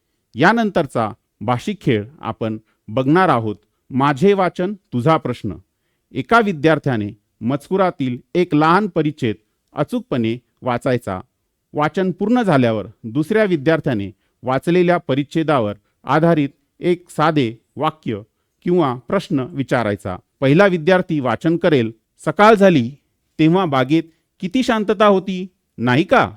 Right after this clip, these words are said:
अनेक रंगांची फुलं पाहून तुम्हाला आनंद वाटला असेलच. मधमाशी त्या फुलांवर गुंजराव का करत असावी बरं? सकाळचा हा मनमोहक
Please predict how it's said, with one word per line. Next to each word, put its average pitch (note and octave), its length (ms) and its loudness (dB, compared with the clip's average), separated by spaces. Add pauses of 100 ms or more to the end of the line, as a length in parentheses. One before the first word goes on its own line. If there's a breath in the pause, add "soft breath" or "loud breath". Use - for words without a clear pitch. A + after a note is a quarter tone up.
(260)
अनेक D#3+ 340 2
रंगांची F3 500 2
फुलं F#3+ 280 0
पाहून F#3 400 2
तुम्हाला D3 800 0 (300)
आनंद D3 360 0
वाटला F#3 380 2
असेलच. F3 360 4 (440)
मधमाशी E3 580 0 (100)
त्या D#3+ 140 4
फुलांवर D#3 580 2 (460)
गुंजराव D3 400 2 (140)
का F#3 160 2
करत A3+ 280 0
असावी G3+ 320 2
बरं? F3+ 300 2 (640)
सकाळचा E3+ 580 2
हा C#3 220 2 (380)
मनमोहक D#3+ 560 2